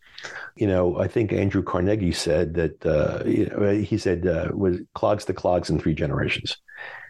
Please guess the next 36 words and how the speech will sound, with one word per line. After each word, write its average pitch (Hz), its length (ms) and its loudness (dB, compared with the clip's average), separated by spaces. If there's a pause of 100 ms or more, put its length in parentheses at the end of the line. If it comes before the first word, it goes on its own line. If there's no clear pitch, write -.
(160)
It 170 120 0
is 170 200 2
hard - 380 0
to 107 60 2
hold 98 300 0
on 87 220 2
to - 80 -4
wealth, 73 420 -2 (320)
right? 95 220 0
You 98 160 4
end 98 180 2
up 92 160 0
with, 87 240 2
if 101 160 0
you 107 60 2
look 101 160 0
at 80 80 -4
the 82 120 0
history 95 280 0
of 82 60 2
the 80 60 0
Vanderbilt 90 480 0
family, 73 520 0 (360)
a - 60 0
lot 98 160 4
of 95 80 0
the 95 60 4
Vanderbilt 92 500 0
inheritors 73 720 0
were 76 320 2 (460)
terrible 95 640 0 (280)
with 90 140 2
money, 80 320 -2 (500)
terrible 107 240 0
business 95 400 0
people. - 400 -2